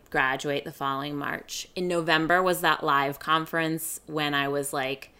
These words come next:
and from March to November, I was doing the work, I was working at my corporate job and, like, kind of, like, not feeling happy and just, like, "What's my plan?"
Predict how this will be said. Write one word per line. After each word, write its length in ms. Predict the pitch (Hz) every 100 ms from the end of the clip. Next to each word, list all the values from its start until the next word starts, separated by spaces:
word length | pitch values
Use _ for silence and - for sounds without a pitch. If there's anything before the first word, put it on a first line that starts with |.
| - - -
and 160 | 214 214
from 200 | 226 214
March 300 | 208 208 -
to 60 | 196
November, 340 | 185 160 156
I 60 | 143
was 180 | 139 -
doing 200 | 143 143
the 80 | 240
work, 420 | 302 254 233 -
I 80 | 151
was 160 | 143
working 260 | 139 - 151
at 60 | -
my 100 | 180
corporate 420 | 285 262 240 226
job 540 | 226 196 190 185 170
and, 100 | 147
like, 220 | 147 143
kind 240 | - 156 156
of, 100 | 147
like, 180 | 143 151
not 380 | 156 160 156 -
feeling 280 | 160 151 170
happy 500 | 220 214 208 180 175
and 100 | 160
just, 160 | 147
like, 140 | 147 147
"What's 280 | 143 - 151
my 160 | 143
plan?" 680 | 151 240 226 202 196 185 190